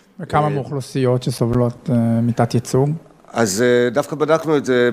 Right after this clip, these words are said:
Speaker 2: אה, אני שמח שלמשל בתקציב שלנו, עשרים ואחד אחוזים מהתקציב פנו לאוכלוסייה הערבית, שזה די דומה ל-, להשתתפות של האוכלוסייה הערבית בכלל האוכלוסייה הישראלית,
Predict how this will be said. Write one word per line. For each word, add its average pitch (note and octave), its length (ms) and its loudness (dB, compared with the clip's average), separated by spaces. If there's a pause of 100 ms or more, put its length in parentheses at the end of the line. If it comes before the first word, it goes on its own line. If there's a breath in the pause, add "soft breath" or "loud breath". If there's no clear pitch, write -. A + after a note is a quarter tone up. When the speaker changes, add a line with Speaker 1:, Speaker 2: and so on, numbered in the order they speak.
Speaker 2:
אה, A2+ 400 0
אני A#2 120 0
שמח C3+ 400 0
שלמשל B2+ 720 0
בתקציב A#2 680 -4
שלנו, C3+ 720 4
עשרים D3 500 0
ואחד C3+ 320 2
אחוזים B2+ 400 0
מהתקציב B2+ 680 0 (400 loud breath)
פנו C3 400 6
לאוכלוסייה A#2 580 2
הערבית, G#2+ 380 2
שזה A2 220 -2
די A#2+ 240 4
דומה B2+ 420 4
ל-, A#2+ 120 4 (400)
להשתתפות G2+ 680 2
של B2+ 100 0
האוכלוסייה G#2+ 440 0
הערבית A2 340 2
בכלל A#2+ 360 2
האוכלוסייה G#2+ 440 -2
הישראלית, G#2 540 2